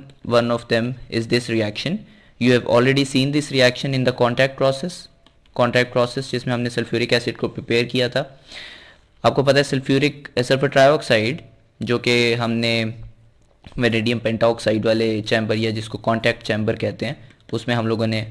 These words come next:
प्रोड्यूस किया था कॉन्टैक्ट चैम्बर में। और उसके बाद था एब्जॉर्प्शन चैम्बर जिसमें सल्फ्यूरिक एसिड जो है वो एब्जॉर्ब होता है in sulfur trioxide gas।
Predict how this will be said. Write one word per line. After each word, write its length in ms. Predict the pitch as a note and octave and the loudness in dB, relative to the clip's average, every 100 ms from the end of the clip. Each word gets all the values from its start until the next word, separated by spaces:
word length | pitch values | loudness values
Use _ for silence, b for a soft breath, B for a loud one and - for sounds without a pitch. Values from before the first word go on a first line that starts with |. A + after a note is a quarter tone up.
| - - | -12 -6
प्रोड्यूस 320 | A2 G#2+ G#2+ | -2 -2 -4
किया 260 | - G#2+ | -2 -2
था 160 | A2 C#3 F3+ - - | -2 -4 -6 -14 -8
कॉन्टैक्ट 360 | A2+ A2 A2+ A2 | -6 -2 -4 -4
चैम्बर 260 | G#2+ G#2+ | -4 -4
में। 160 | A2 C#3+ - B B B | -4 -6 -10 B B B
और 100 | B2+ | 0
उसके 180 | C3 D3 | 2 4
बाद 260 | C3+ C#3 D#3 | 4 4 0
था 180 | - - | -2 0
एब्जॉर्प्शन 640 | A#2+ A2+ B2 A#2+ - D3 | 0 2 2 2 0 -4
चैम्बर 440 | C3+ A2 G2+ B2 E3 B B | -2 -4 0 0 0 B B
जिसमें 240 | C3 C#3 | -2 -2
सल्फ्यूरिक 480 | C#3+ C3 C3 C3 D3 | -2 -2 0 0 2
एसिड 280 | C3 C3 C#3 | 2 2 0
जो 100 | C#3 | 0
है 140 | B2+ | 2
वो 140 | C3+ D3+ - | 2 2 0
एब्जॉर्ब 460 | A2 G#2+ A#2+ B2+ | 0 4 4 4
होता 260 | C3+ A2 A#2 | 0 -2 -2
है 260 | D#3+ - - | -2 -6 -8
in 160 | B2 - | -4 -4
sulfur 220 | - A#2+ | -2 0
trioxide 540 | A2+ G#2 - - G#2 G2 | 0 0 -2 -6 -6 -6
gas। 300 | F#2 - - | -6 -8 -12